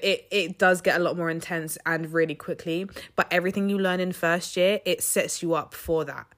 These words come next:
So if I had carried on the way I was studying in first year, perhaps I would have burnt out really quickly in second year. It took me a while to burn out. I kind of burnt out around about the time when covid happened and we had to go home, because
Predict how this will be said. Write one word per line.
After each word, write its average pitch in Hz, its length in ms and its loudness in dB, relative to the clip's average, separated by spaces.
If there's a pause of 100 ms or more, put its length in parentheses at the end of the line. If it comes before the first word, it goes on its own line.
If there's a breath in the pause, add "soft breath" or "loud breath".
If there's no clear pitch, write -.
(360 soft breath)
So 160 540 4 (180 soft breath)
if 214 220 0
I 226 100 6
had 220 160 -4
carried 202 380 0
on 180 220 0
the 202 60 0
way 180 180 2
I 170 40 4
was 170 140 0
studying 165 380 -2
in 160 100 -6
first 180 420 -2
year, 160 120 2
perhaps 175 400 -4
I 180 60 0
would 170 180 0
have 160 120 -6
burnt 160 220 -2
out 151 340 -4
really 170 280 -2
quickly 160 380 -6
in 156 120 -4
second 151 360 -8
year. 156 260 -8 (260 loud breath)
It 170 120 0
took 185 140 0
me 180 80 0
a 165 80 2
while 160 300 2
to 165 120 -6
burn 151 260 -4
out. 147 120 0
I 160 80 4
kind 202 260 2
of 208 120 -2
burnt 180 240 2
out 165 220 0
around 170 340 2
about 156 200 0
the 156 100 -4
time 165 240 -4
when 160 100 -4
covid 170 400 2
happened 180 380 -2
and 170 80 -2
we 170 60 -4
had 160 160 -6
to 175 60 -6
go 165 180 0
home, 160 340 -2
because 165 400 0